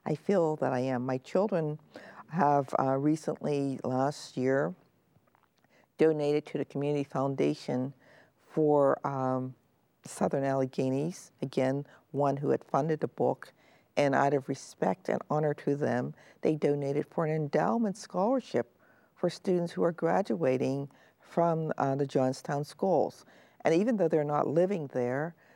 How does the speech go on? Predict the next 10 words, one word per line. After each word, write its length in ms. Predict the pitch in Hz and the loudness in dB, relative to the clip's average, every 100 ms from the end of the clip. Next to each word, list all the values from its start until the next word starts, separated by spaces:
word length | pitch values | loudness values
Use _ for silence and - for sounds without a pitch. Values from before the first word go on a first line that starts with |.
| _ - | _ 0
they 140 | 156 | 0
have 440 | 160 170 147 139 - | 2 0 2 0 -2
a 100 | 147 | -4
great 440 | 135 147 156 151 - | -2 2 2 2 -2
respect 500 | 143 - - 147 - - | -10 -8 -4 -4 -4 -2
for 120 | 160 | 0
the 100 | 156 | 0
city 560 | - - 139 135 135 - - _ | -2 -2 0 0 -2 -6 -18 _
that 140 | 147 147 | -2 2
had 160 | 135 | 0